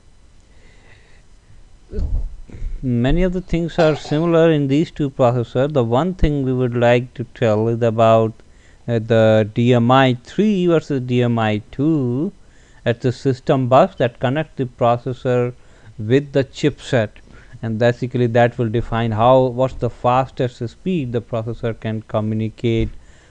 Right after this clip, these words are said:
on the P C I Express and so on and so forth. If, if there are multiple P C I Expresses, what could be their aggregate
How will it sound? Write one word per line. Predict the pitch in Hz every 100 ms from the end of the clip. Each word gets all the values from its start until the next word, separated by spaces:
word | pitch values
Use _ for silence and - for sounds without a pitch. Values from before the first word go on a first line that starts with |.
| -
on | 123 127 131 131
the | 123
P | 120 127 110
C | - 120
I | 110 113
Express | 113 107 - - 110 110 107 - - - - - -
and | 110 110
so | 104 113
on | 107
and | 107 104
so | 110
forth. | - 113 107
If, | 123 127
if | 147
there | 127 120
are |
multiple | 113 131 131 131 127 120 117 -
P | 120
C | 107 113
I | 110
Expresses, | 110 - - 117 107 110 110 - - - - -
what | - 123 -
could | 131 110
be | 117
their | 110 107 107
aggregate | 107 117 120 110 117 110 -